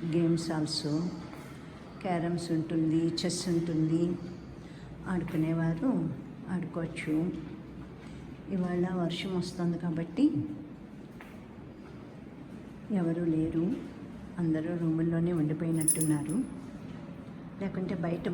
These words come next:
మూడు పార్కులు ఉంటాయి. ఇది లైబ్రరీలో చాలా, చాలా బుక్స్ ఉన్నాయి. అన్నీ, ఇవన్నీ ఎక్కువ ఆధ్యాత్మికం.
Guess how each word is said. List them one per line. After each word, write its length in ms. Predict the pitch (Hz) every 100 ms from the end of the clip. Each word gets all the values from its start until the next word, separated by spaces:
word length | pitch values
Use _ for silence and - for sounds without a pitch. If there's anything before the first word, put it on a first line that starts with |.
| 180
మూడు 240 | 196 170 170
పార్కులు 380 | 160 - - 170
ఉంటాయి. 360 | 156 160 156 170 254 175
ఇది 160 | 170 - - - 180
లైబ్రరీలో 680 | 151 - 160 - 160 170 - - -
చాలా, 540 | - - 208 226 214 202 -
చాలా 240 | 180 180 165
బుక్స్ 240 | 156 - 180
ఉన్నాయి. 360 | 156 156 151 170 311 - - - - - - - - - - - - - - - - - - - - - - - -
అన్నీ, 280 | 202 208 214 - 208
ఇవన్నీ 480 | 196 190 202 208 208 190
ఎక్కువ 300 | - - 110 117 294 127 - - - - - - - - - - - - - - - - - - - 185
ఆధ్యాత్మికం. 680 | 190 180 196 180 175 - 165